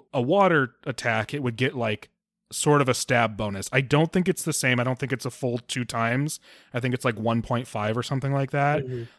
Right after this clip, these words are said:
Speaker 1: But that's kind of the idea. Will every single Pokemon in the game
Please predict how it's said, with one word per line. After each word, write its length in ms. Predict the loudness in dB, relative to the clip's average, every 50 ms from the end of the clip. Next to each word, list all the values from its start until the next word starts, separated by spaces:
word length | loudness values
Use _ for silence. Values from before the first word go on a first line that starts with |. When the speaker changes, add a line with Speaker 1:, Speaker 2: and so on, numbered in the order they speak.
| _ _ _
Speaker 1:
But 100 | -2 2
that's 180 | 4 4 4 4
kind 200 | 2 0 2 2
of 60 | 4
the 100 | 4 2
idea. 580 | 2 0 0 -2 0 2 2 2 2 0 -2 -6 _ _ _ _ _ _ _ _ _ _ _ _ _ _ -14
Will 500 | -6 2 6 8 8 8 8 6 2 2 2
every 360 | 2 2 4 2 2 0 0
single 400 | 0 0 2 2 2 4 4 2
Pokemon 600 | 2 2 2 0 0 2 2 2 2 2 2 2
in 260 | 4 4 4 4 4 4
the 80 | 2 2
game 640 | 2 4 6 6 6 4 4 2 -2 -4 -6 -8